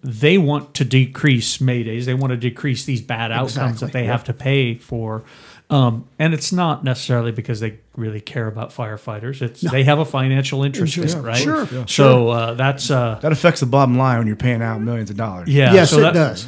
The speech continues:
Speaker 1: that, I, I found that, that conversation really interesting because, uh, and, and I mean it as a warning to the American Fire Service, because when insurance companies start looking at how we're doing business and how,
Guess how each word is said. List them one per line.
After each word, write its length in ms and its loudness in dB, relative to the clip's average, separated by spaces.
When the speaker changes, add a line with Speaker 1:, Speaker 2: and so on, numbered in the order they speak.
Speaker 1:
that, 200 4
I, 140 4
I 40 6
found 340 4
that, 280 0
that 200 0
conversation 720 0
really 420 4
interesting 540 -8
because, 540 -4
uh, 380 -2
and, 180 -2
and 240 -2
I 120 4
mean 260 4
it 100 4
as 160 0
a 80 -4
warning 580 -2
to 200 -4
the 100 -2
American 460 -4
Fire 300 -2
Service, 420 -10
because 340 -6
when 140 -4
insurance 420 0
companies 380 -4
start 260 -4
looking 340 -4
at 100 -10
how 200 -2
we're 220 -4
doing 320 -4
business 440 -4
and 120 -12
how, 300 -6